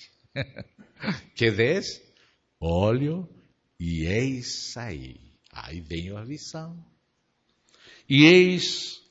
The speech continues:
um candelabro, tudo de ouro."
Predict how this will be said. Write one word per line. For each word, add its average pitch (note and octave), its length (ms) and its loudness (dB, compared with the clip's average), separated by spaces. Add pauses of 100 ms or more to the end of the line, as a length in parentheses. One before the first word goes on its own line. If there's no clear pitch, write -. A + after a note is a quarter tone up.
(1900)
um F#3+ 300 4
candelabro, A2 1300 0 (2500)
tudo G#3+ 560 8
de G#2 180 -2
ouro." E2 720 -4